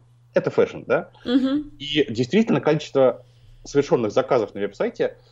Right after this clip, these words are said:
Speaker 1: резко выскочило. Ну, то есть там кратно выросло, там, ух, бомба, кейс, у нас там в два раза рост и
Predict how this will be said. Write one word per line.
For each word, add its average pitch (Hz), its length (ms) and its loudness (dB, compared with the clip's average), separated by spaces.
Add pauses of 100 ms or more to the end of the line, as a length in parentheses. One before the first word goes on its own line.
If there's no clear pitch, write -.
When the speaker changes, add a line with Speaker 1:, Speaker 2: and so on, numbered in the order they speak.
(140)
Speaker 1:
резко 131 280 0
выскочило. 80 520 -6 (460)
Ну, 101 120 -2
то 104 60 0
есть 95 100 -4
там 85 160 -6
кратно - 360 0
выросло, 147 380 0
там, 87 160 -8
ух, 139 260 -2
бомба, 110 320 2
кейс, - 380 -4
у 120 40 -8
нас 120 140 -6
там 95 180 -6
в 90 60 -10
два 113 140 2
раза 98 260 0
рост 113 280 -2
и 87 200 -8